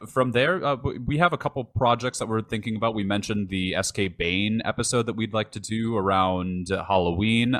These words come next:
I, I believe, uh, we are planning to collaborate with Adam Fitzgerald again,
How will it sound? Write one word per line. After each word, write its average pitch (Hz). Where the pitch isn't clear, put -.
I, 98
I 110
believe, 143
uh, 120
we 110
are 107
planning 110
to 110
collaborate 98
with 92
Adam 95
Fitzgerald 92
again, 107